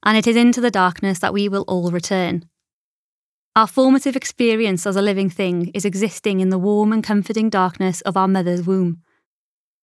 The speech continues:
We do not fear the dark then, but from the moment we are pushed into the bright light of day, we learn to fear the dark,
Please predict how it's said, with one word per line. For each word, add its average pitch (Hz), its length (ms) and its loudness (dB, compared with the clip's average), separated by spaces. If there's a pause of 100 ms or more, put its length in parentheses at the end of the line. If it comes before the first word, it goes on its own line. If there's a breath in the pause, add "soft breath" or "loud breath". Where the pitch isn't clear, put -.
We 226 80 2
do 233 100 4
not 233 200 4
fear 233 260 2
the 208 80 -4
dark 170 360 -4
then, 170 340 -4 (640)
but 226 140 0
from 247 220 4
the 254 80 6
moment 269 440 6
we 277 80 2
are 269 80 2
pushed - 380 -4
into 208 240 -2
the 202 80 -2
bright 214 320 2
light 208 260 0
of 208 80 -6
day, 185 380 0 (500)
we 226 140 2
learn 220 200 2
to 240 80 0
fear 220 320 0
the 196 120 -4
dark, 170 420 -6